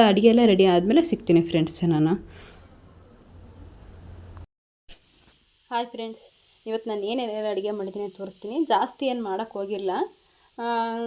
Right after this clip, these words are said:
ಸ್ವಲ್ಪ ಮಾಡಿದ್ದೀನಿ ಅಷ್ಟೇ. ಯಾಕಂದರೆ ಇವತ್ತು ನನಗೆ ಹುಷಾರು ಬೇರೆ ಇಲ್ಲ ಫ್ರೆಂಡ್ಸ್, ಅದಕ್ಕೆ, ಹ್ಮ್, ನೀವು ನೋಡ್ತಾ ಇರ್ಬೋದು, ನಾನು ಇಲ್ಲಿ ಹಪ್ಳ ಕರೆದಿದ್ದೀನಿ. ಅದೇ ಒಂದು ವಿಡಿಯೋದಲ್ಲಿ ತೋರಿಸಿದ್ನಲ್ಲ ಅಮ್ಮ ಮಾಡಿರೋ ಹಪ್ಳ ಅಂತ,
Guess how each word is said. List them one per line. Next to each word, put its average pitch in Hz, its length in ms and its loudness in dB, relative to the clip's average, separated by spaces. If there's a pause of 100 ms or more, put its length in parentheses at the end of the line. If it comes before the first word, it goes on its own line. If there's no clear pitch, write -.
(140)
ಸ್ವಲ್ಪ 247 280 -2 (120)
ಮಾಡಿದ್ದೀನಿ 196 460 -4
ಅಷ್ಟೇ. 185 340 -6 (240)
ಯಾಕಂದರೆ 208 340 -8
ಇವತ್ತು 208 500 -6
ನನಗೆ 196 320 -6
ಹುಷಾರು 202 500 -4
ಬೇರೆ 196 180 -2
ಇಲ್ಲ 185 140 -2
ಫ್ರೆಂಡ್ಸ್, 190 320 -10
ಅದಕ್ಕೆ, 185 260 -4
ಹ್ಮ್, 214 920 -12
ನೀವು 214 120 -6
ನೋಡ್ತಾ 220 260 -4
ಇರ್ಬೋದು, 202 460 -4
ನಾನು 220 120 -8
ಇಲ್ಲಿ 202 140 -6
ಹಪ್ಳ 196 220 -8
ಕರೆದಿದ್ದೀನಿ. 196 560 -4 (360)
ಅದೇ 220 140 -2
ಒಂದು 220 180 -2
ವಿಡಿಯೋದಲ್ಲಿ 214 360 -2
ತೋರಿಸಿದ್ನಲ್ಲ 190 480 -4
ಅಮ್ಮ 185 180 -4
ಮಾಡಿರೋ 185 320 -2
ಹಪ್ಳ 175 240 -8
ಅಂತ, 170 300 -8